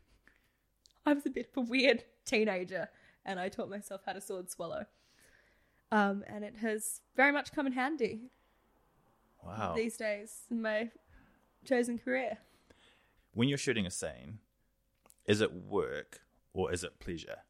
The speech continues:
Speaker 2: Is it, or is it both? Or how, like, do you sometimes go, "I'm really not up for it today, but let's go, let's do it,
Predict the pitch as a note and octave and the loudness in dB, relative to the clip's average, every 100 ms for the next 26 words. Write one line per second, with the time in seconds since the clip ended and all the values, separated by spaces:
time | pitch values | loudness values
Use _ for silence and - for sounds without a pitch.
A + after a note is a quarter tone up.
0 | _ _ _ _ _ _ _ _ - G#2 | _ _ _ _ _ _ _ _ 0 2
1 | F#2+ - G#2 G2+ G#2 - _ F#2+ F2 A#2 | 2 0 0 0 -2 -6 _ 2 2 2
2 | F#2 - B2 A#2+ - G#2+ F#2+ - A2+ A2 | -2 -6 -2 -4 -4 -14 -14 -4 0 0
3 | A2 G#2 - A#2+ A2 A#2+ G#2 - G2 F#2+ | 0 -2 4 4 4 2 0 0 0 0
4 | F#2+ G2 G#2 A2 G#2+ G2+ G2 - F#2+ F2 | 0 -4 -2 -2 -4 -4 -6 -6 -8 -8
5 | - F#2 F2 F2+ F2+ - _ _ _ _ | -4 -2 -2 -4 -8 -8 _ _ _ _
6 | _ - _ _ _ _ _ _ G#2+ - | _ -20 _ _ _ _ _ _ -6 -6
7 | - G#2 A2+ F#2 - A2 G#2+ F#2+ | -2 2 2 2 -4 -6 -4 -4